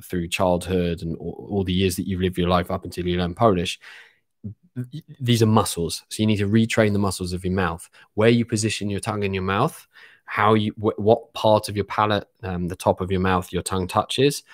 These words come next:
All of these things are gonna impact your accent. Um, maybe one day I'll do a episode, by the way, with, um, a lady who I used to do accents, uh, with.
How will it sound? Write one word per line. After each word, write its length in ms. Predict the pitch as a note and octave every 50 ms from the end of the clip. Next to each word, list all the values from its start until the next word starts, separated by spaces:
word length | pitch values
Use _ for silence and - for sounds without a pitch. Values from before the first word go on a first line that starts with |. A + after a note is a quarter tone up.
| - - _
All 160 | C#3 B2 A#2
of 80 | A2 A2
these 160 | A2 G2 -
things 220 | - A2 G#2 F#2
are 20 | F#2
gonna 140 | G2 F#2+ F#2 -
impact 360 | G#2 F#2 - G2+ - - -
your 120 | F#2+ F#2
accent. 400 | F2+ F2+ - - - F2 D#2+ D2+ - _ _ _ _ - -
Um, 440 | - G2 F#2 F2 F2 F2 E2+ E2+ - - - - - - _
maybe 320 | - A2 A2+ G#2+ G2+ G#2 G#2
one 200 | G2+ G#2 G2+ G#2
day 200 | G2 F#2+ F#2 F#2
I'll 100 | F#2 F2
do 260 | - F#2 F#2 F#2 - - -
a 400 | G2+ F2+ F2 E2+ E2+ E2+ - -
episode, 480 | - G2+ - G2 - - F2+ F2+ F2 F2+
by 120 | - F2
the 100 | F2 F2+
way, 240 | F2 F2+ F2 F2 E2+
with, 360 | E2+ F2+ E2+ E2 - - - - F2
um, 440 | E2 E2 E2 E2+ E2 D#2+ F2+ F2+ - -
a 320 | F2 E2+ E2+ E2 D#2+ F2
lady 340 | G2 G#2 G2 F#2+ F#2 F#2 F2
who 120 | F2 F#2+
I 100 | F#2+ F#2+
used 280 | F#2 F2+ F2+ F2 - -
to 60 | -
do 360 | - E2+ E2 E2 E2 E2+ - -
accents, 680 | - - - - - - F2 E2 E2 - - - - - _
uh, 220 | - E2+ E2 E2 D2
with. 360 | - F2 F2 D#2+ D#2+ - -